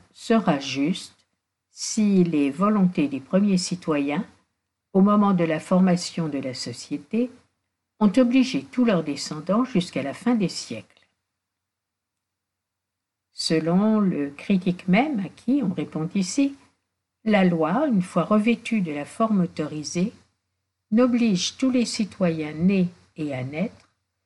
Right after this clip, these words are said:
que jusqu'à ce qu'elle soit révoquée par une autre loi revêtue des mêmes formalités. Il accorde donc que les citoyens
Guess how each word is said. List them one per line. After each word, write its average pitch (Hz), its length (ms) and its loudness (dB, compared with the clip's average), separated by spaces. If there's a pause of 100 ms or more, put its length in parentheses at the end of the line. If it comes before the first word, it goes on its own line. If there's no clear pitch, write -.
(300)
que 233 400 4
jusqu'à 196 560 -2
ce - 160 -4
qu'elle 180 240 -4
soit 175 260 -2
révoquée 208 760 -2 (500)
par 165 220 -2
une 165 180 -2
autre 247 360 0
loi 156 360 -4 (260)
revêtue 190 880 0
des 165 140 -2
mêmes 190 400 -2
formalités. 190 880 -2 (1400)
Il 147 100 -10
accorde 135 440 -8
donc 262 480 -2 (480)
que 262 100 0
les 262 160 2
citoyens 175 720 -2